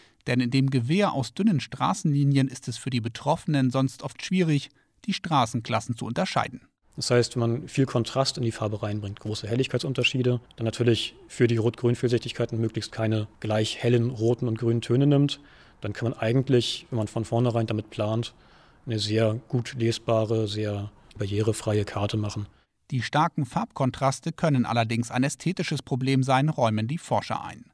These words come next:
Speaker 1: Sie setzen daher künftig vor allem auf online-basierte Vektorkarten, bei denen nur die Rohdaten an den Nutzer geliefert werden. Der könnte die Karten dann seinen Bedürfnissen entsprechend anpassen,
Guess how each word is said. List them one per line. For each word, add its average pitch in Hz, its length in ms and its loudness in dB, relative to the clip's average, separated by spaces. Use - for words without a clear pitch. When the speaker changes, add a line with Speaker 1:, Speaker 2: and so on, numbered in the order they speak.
Speaker 1:
Sie - 140 -6
setzen 160 360 -2
daher 123 200 4
künftig 156 480 -4
vor - 160 -8
allem 135 220 0
auf 127 220 -2
online-basierte 127 760 2
Vektorkarten, 131 800 0
bei 165 140 0
denen 127 320 2
nur 120 100 0
die 160 100 0
Rohdaten 139 540 0
an 110 100 -2
den 113 140 0
Nutzer 110 280 -4
geliefert 110 460 -6
werden. 98 360 -6
Der 233 120 0
könnte 170 320 0
die 123 100 -6
Karten 143 360 0
dann 165 200 4
seinen 110 300 2
Bedürfnissen 131 640 -2
entsprechend 151 600 -4
anpassen, - 540 -6